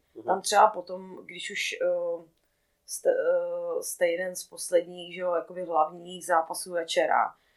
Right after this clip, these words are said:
Speaker 2: tak, eh, tak musíte čekat třeba i pět hodin.
Speaker 1: Mhm.
Speaker 2: Tak to musíte nějak vyplnit. A, ehm, někdy tak nějak se jdu podívat na zápasy a už jako reaguju na to, jak se cítím. Někdy, někdy, eh,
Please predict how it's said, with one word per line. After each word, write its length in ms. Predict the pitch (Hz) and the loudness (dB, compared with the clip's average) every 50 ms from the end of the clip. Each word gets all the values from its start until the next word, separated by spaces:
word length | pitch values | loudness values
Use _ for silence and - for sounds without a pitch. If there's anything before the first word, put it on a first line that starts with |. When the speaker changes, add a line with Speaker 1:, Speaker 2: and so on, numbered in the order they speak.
| _ _ _ _ | _ _ _ _
Speaker 2:
tak, 160 | - 185 - - - _ - | -2 -2 -2 -2 -10 _ -6
eh, 280 | 170 170 170 165 175 170 | -4 -4 -4 -4 -6 -6
tak 300 | - - 180 - _ - - | -4 -4 -4 -4 _ -20 -20
musíte 540 | - - - 175 175 170 - 180 - 202 | -20 -18 -18 -14 -10 -10 -10 -8 -8 -8
čekat 340 | 196 - - 170 - 190 180 | -6 -6 -6 -8 -8 -12 -10
třeba 360 | - - - - 175 - - 185 | -6 -6 -2 2 2 2 2 2
i 80 | 190 - _ _ _ _ _ | -2 -4 _ _ _ _ _
pět 260 | - 196 196 196 175 170 | -12 -8 -6 -6 -4 -4
hodin. 480 | 180 185 180 160 143 117 107 110 - - | -4 -4 -4 -4 -6 -6 -6 -12 -14 -10
Speaker 1:
Mhm. 300 | 139 139 139 135 135 - _ _ | -8 -4 -4 -4 -6 -8 _ _
Speaker 2:
Tak 120 | - 180 - | -12 -8 -4
to 80 | - | -4
musíte 340 | 190 196 - - 202 208 214 | -4 -4 -4 -8 -2 -2 0
nějak 280 | 208 214 220 214 - - | 2 6 6 6 6 4
vyplnit. 520 | 185 180 180 - 196 185 165 147 143 - - | -8 -14 -12 -8 -6 -6 -4 -6 -8 -6 2
A, 380 | - 156 160 160 160 160 165 165 - - - - | 4 6 6 6 4 4 4 4 2 2 0 0
ehm, 600 | 175 175 175 170 170 170 170 170 170 175 170 170 - _ _ _ _ _ _ _ _ _ - _ _ | 2 2 2 0 -2 -4 -8 -12 -14 -16 -16 -18 -18 _ _ _ _ _ _ _ _ _ -20 _ _
někdy 420 | 185 214 233 226 214 233 233 262 262 | -4 -2 -2 -2 -2 -2 -2 0 4
tak 140 | 254 247 247 - _ _ _ - 240 226 208 208 | 4 2 2 2 _ _ _ -8 -4 -4 -4 -4
nějak 320 | 208 214 214 220 208 208 | -6 -6 -4 -4 -4 -4
se 220 | - - 240 226 | -4 0 0 0
jdu 140 | 214 190 202 | 0 -2 -6
podívat 340 | 190 - 220 208 220 214 208 | -8 -8 -8 -6 -2 -2 0
na 100 | 180 170 | 0 0
zápasy 560 | 165 190 190 185 185 - 185 185 - - 190 190 - - | 4 8 8 8 8 6 0 -2 -2 -6 -2 -2 2 6
a 240 | - 185 190 190 - | 8 8 8 8 4
už 200 | 214 202 - - | 2 -4 0 0
jako 200 | 254 247 - 262 | 0 8 8 10
reaguju 300 | 247 233 226 226 220 247 | 12 12 12 12 8 4
na 120 | 240 220 - | 4 4 4
to, 100 | - 233 | 4 2
jak 180 | 220 214 - | 2 2 0
se 120 | - 240 233 | -4 -10 -2
cítím. 320 | - 214 190 - 165 175 | -2 -2 -2 -2 -2 -2
Někdy, 320 | 208 220 226 233 285 262 269 - _ - | -2 -2 0 0 -2 -2 -2 -8 _ -8
někdy, 200 | 208 214 220 262 269 262 254 247 - - _ - - | -8 -4 -2 -2 -2 -2 -4 -6 -8 -10 _ 0 0
eh, 80 | 208 | 2